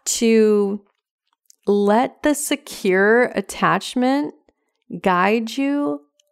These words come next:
as to how much you should emotionally invest. Okay, let me explain this. You need to have data and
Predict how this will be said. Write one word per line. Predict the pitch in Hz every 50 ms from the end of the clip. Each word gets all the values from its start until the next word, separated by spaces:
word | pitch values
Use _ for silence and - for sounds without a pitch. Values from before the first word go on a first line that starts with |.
| _ -
as | 196 190 190 190 - -
to | - 202
how | 185 - - - 185 185 196 208 220 226
much | 220 202 190 185 190 - - -
you | 190 180
should | 180 - - 190 175 170
emotionally | 170 170 165 165 165 165 165 - - 180 165 170 170 165
invest. | 160 160 160 151 151 143 - - - - - - - - - _ _ _ _ _ _ -
Okay, | 180 165 185 160
let | 156 156 170 185 196
me | 226 220
explain | 214 214 - - - 175 170 165 160
this. | 156 151 165 - - - - - _ _ _ _ _ _ _ _ _ _ _ _ _ _ _ _ _ _ _ _ _ _ _ _ _ _ _ _ _ _ _ _ _ _ _ _ _ _ _ _ _ _
You | - 202 196 202
need | 196 190 190 190 196 202 208 220 233 247 254 247 262 240 - - - -
to | - - 233 226 226
have | 220 202 202 214 196 190 190 180 180 180 175 175 175 185 190 190 - _ _ _ _ _ _ _ _ _ _ _ _ _ _ _ _ _ _ - 180 -
data | 196 185 180 196 220 233 214 175 165 160 165 196 226 220 - _ _ _ _ _ _ -
and | 185 175 175 170 170 170 170 170 170 170 165